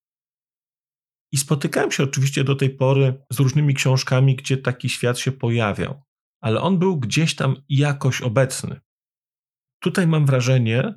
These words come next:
tego typu nacechowania stylistyczne, podkreślanie tego świata, tego brudu, tej niedoskonałości, to się dokonuje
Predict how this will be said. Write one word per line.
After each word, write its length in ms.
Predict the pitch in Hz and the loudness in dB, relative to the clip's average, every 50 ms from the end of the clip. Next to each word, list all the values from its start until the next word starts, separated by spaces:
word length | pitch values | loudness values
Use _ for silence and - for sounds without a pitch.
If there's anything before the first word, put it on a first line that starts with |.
| _ _ | _ _
tego 260 | - - 143 139 151 139 | -4 -2 0 0 0 0
typu 600 | 139 - 147 139 - 147 147 143 135 139 - - _ _ _ _ | 0 -2 -4 -2 0 0 0 0 0 -2 -4 -10 _ _ _ _
nacechowania 920 | 127 127 131 127 - - 123 - - 120 107 110 135 135 139 131 - - - | 0 2 2 4 2 2 0 0 -2 -2 0 2 2 2 2 2 0 -2 -6
stylistyczne, 720 | - - - 101 98 - - - - - - - - 98 - _ _ _ _ | -10 -8 -8 -6 -6 -6 -6 -6 -6 -6 -6 -6 -6 -8 -10 _ _ _ _
podkreślanie 1080 | - 107 107 - - - - - 127 123 - - - 131 131 131 135 139 135 120 104 - | -8 -6 -6 -8 -10 -6 -2 0 0 0 0 2 2 2 4 4 4 4 2 2 0 -4
tego 420 | - - 117 110 98 - 110 104 | -6 -6 -6 -4 -2 -2 -4 -2
świata, 720 | - - - - - 123 113 110 110 - - - - - - _ _ | -4 -6 -8 -6 -4 -4 -2 -2 -4 -6 -8 -12 -14 -14 -16 _ _
tego 380 | - 104 104 98 98 - 104 101 | -6 -6 -4 -4 -4 -4 -4 -4
brudu, 460 | 92 90 104 117 120 110 101 101 - | -2 -2 -2 -2 -2 -2 -2 -4 -6
tej 220 | - - - 101 | -8 -6 -6 -4
niedoskonałości, 1120 | 104 104 107 98 113 104 - - 120 110 104 98 107 101 - - - - - - - - - _ _ _ _ _ _ _ _ _ _ _ _ _ _ _ _ _ _ _ _ _ _ _ _ | -4 -4 -2 -4 -4 -6 -4 -4 -4 -2 -2 -2 -2 -2 -4 -4 -6 -8 -10 -12 -14 -14 -16 _ _ _ _ _ _ _ _ _ _ _ _ _ _ _ _ _ _ _ _ _ _ _ _
to 100 | - 196 | -6 -2
się 120 | - - 196 | -2 0 0
dokonuje 580 | 180 170 180 180 170 170 165 160 - - - | 0 0 0 0 0 0 0 0 -2 -6 -10